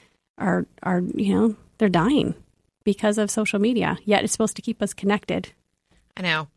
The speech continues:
Speaker 1: I'm
Speaker 2: It,
Speaker 1: old school, though. I still have a Hotmail account. So if that tells you anything about, like, where I am in terms of
Speaker 2: <laughs> You have a
Speaker 1: technology.
Speaker 2: Hotmail account?
Speaker 1: Yes, I do. And I'm proud of it.
Speaker 2: Wow, Paula.
Speaker 1: I
Speaker 2: I
Speaker 1: will
Speaker 2: don't
Speaker 1: give you,
Speaker 2: know.
Speaker 1: I will give you my Hotmail account after the show.
Speaker 2: Okay, great.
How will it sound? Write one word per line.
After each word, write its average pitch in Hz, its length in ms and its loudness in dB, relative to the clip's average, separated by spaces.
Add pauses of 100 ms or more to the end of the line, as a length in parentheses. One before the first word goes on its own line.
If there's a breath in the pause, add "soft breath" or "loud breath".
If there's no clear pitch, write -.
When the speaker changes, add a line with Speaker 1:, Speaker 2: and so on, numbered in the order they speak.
Speaker 1:
I'm 285 160 4
Speaker 2:
It, - 40 0
Speaker 1:
old 269 240 4
school, 233 180 2
though. 202 120 4
I 190 60 4
still 240 160 -2
have 220 100 2
a 185 40 0
Hotmail 180 400 0
account. 151 360 -8
So 190 100 0
if 180 80 -4
that 202 160 0
tells 202 200 0
you 190 80 6
anything 208 220 2
about, 196 240 2
like, 185 120 0
where 196 320 0
I 190 100 2
am 196 180 2
in 190 60 0
terms 190 200 0
of 180 140 -6
Speaker 2:
<laughs> - 0 -
You 254 180 2
have 226 260 6
a 233 40 6
Speaker 1:
technology. 233 380 4
Speaker 2:
Hotmail 285 240 6
account? 311 440 4
Speaker 1:
Yes, 214 500 0 (360)
I 202 140 -4
do. 214 160 -2
And 190 120 -2
I'm 185 160 0
proud 254 520 -6
of 175 220 -4
it. - 300 -12 (180)
Speaker 2:
Wow, 135 300 0
Paula. 147 460 -6
Speaker 1:
I 170 120 4
Speaker 2:
I 170 40 4
Speaker 1:
will 165 60 4
Speaker 2:
don't 160 40 0
Speaker 1:
give 156 80 0
you, 156 60 2
Speaker 2:
know. 151 240 0 (260 loud breath)
Speaker 1:
I 226 120 0
will 311 100 0
give 277 280 -6
you 302 100 -2
my 202 140 -2
Hotmail 165 440 -6
account - 340 -10 (240)
after 175 320 0
the 151 80 -4
show. - 340 -8
Speaker 2:
Okay, 190 240 0
great. 165 440 0